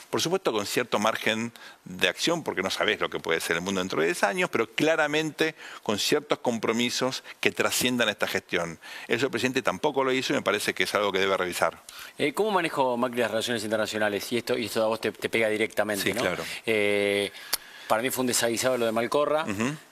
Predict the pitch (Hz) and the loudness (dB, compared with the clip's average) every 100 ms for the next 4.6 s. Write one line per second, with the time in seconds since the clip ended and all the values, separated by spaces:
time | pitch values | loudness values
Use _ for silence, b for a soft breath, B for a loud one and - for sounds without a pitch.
0 | - 139 139 151 160 156 139 139 135 127 | -4 -2 0 0 2 2 2 2 2 2
1 | 143 143 170 160 143 139 117 - 123 120 | 2 2 2 2 0 -2 -4 0 2 4
2 | 131 113 117 120 123 123 147 214 156 170 | 2 2 2 2 0 0 0 2 2 0
3 | 117 120 - 135 120 123 131 139 117 95 | 0 0 -2 -4 -2 0 0 0 0 0
4 | 165 135 160 185 165 | 0 2 0 0 -4